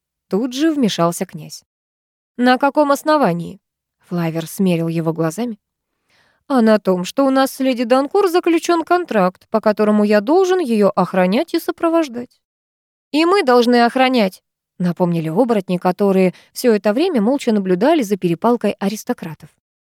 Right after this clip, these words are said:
Алистер поморщился, драконы заметно приуныли, а тут ещё и второй вампир вставил свои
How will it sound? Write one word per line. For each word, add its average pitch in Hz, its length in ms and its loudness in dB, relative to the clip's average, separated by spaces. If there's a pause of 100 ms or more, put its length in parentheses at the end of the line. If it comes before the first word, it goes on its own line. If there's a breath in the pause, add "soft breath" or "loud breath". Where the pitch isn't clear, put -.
(520)
Алистер 392 380 0
поморщился, 302 800 0
драконы 220 380 0
заметно 208 420 0
приуныли, 180 720 0
а 175 140 0
тут 233 240 0
ещё 202 260 0
и 202 60 2
второй 202 320 0
вампир 190 480 -2
вставил 196 420 -2
свои 180 360 -4